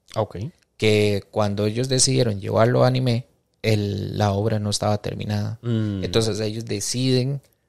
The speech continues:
Speaker 2: arbitrariamente ponerle un fin a la obra en el anime.
Speaker 1: Ah, ok.
Speaker 2: ¿Verdad? Entonces por eso es que usted tiene Hellsing y después tiene todas las ovas que son Hellsing Ultimate.
Speaker 1: Ujú, ujú, ujú.
Speaker 2: ¿Verdad? Por eso usted tiene Evangelion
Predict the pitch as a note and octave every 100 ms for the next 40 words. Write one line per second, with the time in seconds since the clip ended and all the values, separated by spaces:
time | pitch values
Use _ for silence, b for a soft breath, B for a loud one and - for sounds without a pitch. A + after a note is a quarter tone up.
0 | - A#2+ A2 G#2+ - A2 A#2 A2+ A2+ A#2+
1 | - G2+ G2 G#2 A2+ A2 A2 - A2 A2
2 | G2+ G2+ E2+ A2 A#2+ - B2+ C#3+ A2 G2
3 | F#2+ G2+ A2 A#2 A2+ G#2+ G#2 F#2 - F#2
4 | E2+ E2 G#2 A2 G#2+ G#2+ G#2+ A#2 A2 G2+
5 | A2+ - A2+ - A2+ B2+ B2 C3+ C3+ A#2
6 | D#3+ E3+ - _ _ _ _ _ - G#2+
7 | - G2+ A2 G#2+ - G#2+ A2 A2+ A#2+ B2
8 | - G#2+ G2+ G2 G#2 - G2+ A#2+ D3 A2+
9 | A2 - - A#2 G#2+ G2+ G#2 G2 G2 G2+
10 | A#2 G#2+ G2+ B2 A#2 A2+ C3 A#2+ G2+ A2
11 | B2 C3 D3 D3 F3 G3+